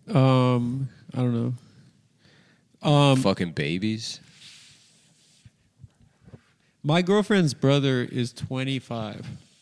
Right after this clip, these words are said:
Speaker 2: Mm-hmm.
Speaker 1: and he hit me up and was like, "Do you have any chews?" And I was like, "What? You're twenty-five."
Speaker 2: Do you even have fucking pubes, dude? Why are you taking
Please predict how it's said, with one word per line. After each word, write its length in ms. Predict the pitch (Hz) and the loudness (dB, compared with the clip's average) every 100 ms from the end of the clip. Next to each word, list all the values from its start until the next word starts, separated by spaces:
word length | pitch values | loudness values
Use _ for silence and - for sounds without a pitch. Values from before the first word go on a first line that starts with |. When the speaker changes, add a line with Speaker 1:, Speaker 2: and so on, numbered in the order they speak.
| _ | _
Speaker 2:
Mm-hmm. 320 | - 87 82 71 - | -20 -20 -20 -20 -2
Speaker 1:
and 160 | 131 | 0
he 240 | 123 127 131 | 2 2 2
hit 180 | 135 131 | 2 2
me 160 | 120 | 2
up 300 | 117 113 110 - - _ | 2 2 0 -6 -20 _
and 80 | 123 | -2
was 120 | 120 | -2
like, 200 | 117 117 | 0 -2
"Do 100 | - | -2
you 100 | 120 | -2
have 160 | 117 117 | 0 0
any 260 | 117 113 110 | -2 -2 -6
chews?" 580 | - 123 117 - 131 - _ _ _ _ _ - | -6 -4 -4 -6 -10 -16 _ _ _ _ _ -4
And 80 | |
I 40 | 123 | -2
was 180 | 127 117 | 0 -2
like, 140 | 123 | -4
"What? 380 | 120 120 131 - - - | -4 0 0 0 -6 -10
You're 180 | 156 139 | -2 -2
twenty-five." 640 | - - 143 151 156 113 | -2 -4 0 2 0 -2
Speaker 2:
Do 60 | 147 | 2
you 80 | 127 | 4
even 140 | 143 135 | 6 6
have 180 | 139 | 4
fucking 360 | 117 127 135 95 | 2 -2 0 -6
pubes, 560 | - 98 110 120 127 - | -4 -4 -2 -6 -10 -8
dude? 280 | 117 131 131 _ _ _ - _ - | -6 -6 -10 _ _ _ -20 _ -6
Why 140 | 113 | -2
are 40 | |
you 80 | 131 | -2
taking 480 | 135 127 131 104 92 | -2 -4 -4 -6 -8